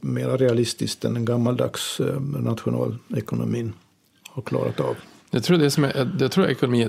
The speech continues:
Speaker 2: som man sitter på företag, eller en kom-, jag tror jag sa det sist också, men jag tror att en sak som är viktigt i företag, det är flexibilitet och kreativitet.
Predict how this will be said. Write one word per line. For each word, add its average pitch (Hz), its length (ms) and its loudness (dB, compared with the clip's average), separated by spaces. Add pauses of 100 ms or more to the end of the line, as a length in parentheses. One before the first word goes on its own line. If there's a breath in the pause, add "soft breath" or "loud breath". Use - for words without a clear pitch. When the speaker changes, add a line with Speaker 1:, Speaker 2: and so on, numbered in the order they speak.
Speaker 2:
som - 160 -2
man 120 80 2
sitter 127 140 -2
på 127 100 0
företag, - 760 -2
eller 127 380 0
en 110 100 2
kom-, 107 280 0
jag 117 80 -4
tror 123 120 -2
jag - 300 -8
sa - 120 -2
det 110 80 0
sist - 280 -2
också, - 180 -4
men 117 80 0
jag 107 60 -4
tror 127 120 0
att 120 60 -6 (720)
en 156 220 4
sak 113 180 -2
som 123 100 0
är 120 40 -2
viktigt 120 240 0
i 123 40 -4
företag, - 360 0
det 120 60 2
är 113 40 2
flexibilitet - 640 -2
och 113 60 -6
kreativitet. - 760 -4